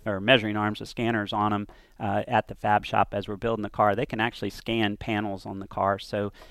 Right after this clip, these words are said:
you know, we know the areas that are gonna be, you know, tight, and so we'll scan 'em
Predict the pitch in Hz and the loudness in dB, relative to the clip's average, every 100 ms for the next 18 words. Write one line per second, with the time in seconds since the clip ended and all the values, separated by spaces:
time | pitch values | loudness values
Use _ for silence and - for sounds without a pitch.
0 | - - 113 104 165 156 117 107 107 110 | -16 -6 -4 -2 0 4 4 4 4 4
1 | 104 - 104 104 101 95 104 98 - - | 2 0 -6 -4 -4 -2 -2 -4 -8 -20
2 | - - 113 101 - 113 101 104 - 107 | -20 -10 -6 -4 2 4 6 4 -2 -4
3 | 104 - 101 101 135 - - 117 135 110 | -4 -2 -2 -2 -4 -6 -4 2 4 4
4 | 107 | 0